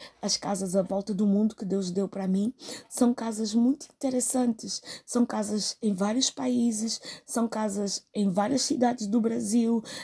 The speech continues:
eh, e, e, e às vezes em, numa cidade tem duas casas e três.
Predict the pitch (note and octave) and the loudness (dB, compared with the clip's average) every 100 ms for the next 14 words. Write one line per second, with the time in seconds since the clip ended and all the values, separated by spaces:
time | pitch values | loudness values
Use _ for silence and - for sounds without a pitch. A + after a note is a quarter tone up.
0 | - - A3+ G#3+ G3+ - - C3 C#3 - | -10 -2 0 0 -2 -6 0 0 2 2
1 | C#3 C#3+ C#3 - _ _ _ _ _ _ | 2 2 -2 -8 _ _ _ _ _ _
2 | _ C4+ C4 B3 A#3+ A3+ G#3+ G3+ G3 B3 | _ 8 8 8 6 2 0 -2 0 0
3 | A3+ G#3+ A#3+ A3+ - A#3+ B3 B3 - A3 | 0 0 0 0 -2 -2 -2 -2 -4 -2
4 | G#3+ A3 - A3+ A3 A#3 B3 - - A#3+ | -2 -4 -2 4 4 4 2 -2 -4 -4
5 | A3+ A3+ A3 - - - - B3+ B3 A#3 | -2 -4 -6 -12 -12 -14 -2 4 6 4
6 | G3+ - C4 C4 B3+ A#3+ | -2 2 6 8 8 4